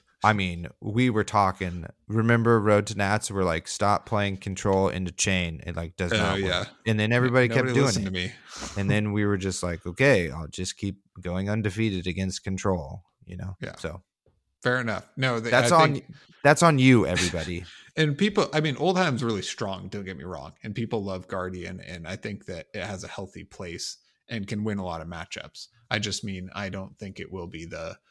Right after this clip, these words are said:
Speaker 2: you know, most prevalent hero just because of its, like, hard weaknesses,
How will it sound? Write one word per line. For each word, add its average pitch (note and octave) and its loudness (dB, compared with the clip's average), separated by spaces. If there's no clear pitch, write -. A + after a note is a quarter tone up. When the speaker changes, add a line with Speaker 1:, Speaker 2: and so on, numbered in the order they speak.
Speaker 2:
you - -12
know, - -16
most G2 -10
prevalent F2 -12
hero E2+ -10
just A#2+ -10
because F2+ -12
of D#2+ -10
its, D#2 -12
like, C#2 -10
hard F2+ -8
weaknesses, - -12